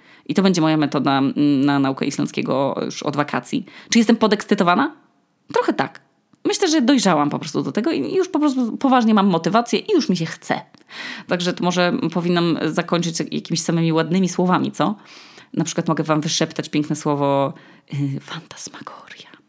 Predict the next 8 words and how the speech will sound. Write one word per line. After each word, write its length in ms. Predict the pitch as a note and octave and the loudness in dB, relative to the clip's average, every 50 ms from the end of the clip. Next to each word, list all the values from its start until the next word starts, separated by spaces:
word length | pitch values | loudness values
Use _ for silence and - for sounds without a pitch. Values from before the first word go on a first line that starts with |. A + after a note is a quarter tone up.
| _ - | _ -2
Albo 180 | E3 D#3+ E3+ | 0 0 0
fajne 300 | D#3 - F3+ E3+ E3 E3 | 0 2 2 2 2 2
takie 200 | D#3 D#3 - D#3 | 0 -2 -4 -4
słowo 280 | D3+ - - D3+ D3 D3+ | -4 -2 -2 0 0 2
na, 340 | D3+ D3 - - D3 D3+ - - - | 2 0 0 0 0 -2 -2 -2 -2
nie 140 | D#3+ E3+ F3 | 0 0 2
fajną 300 | F3+ C#4 D4+ E4+ C#4+ A#3 | 2 2 4 4 2 2
krostkę, 480 | - F#3 D#3 D3+ - - - G3+ - | 2 2 0 0 -2 -2 -2 -2 -2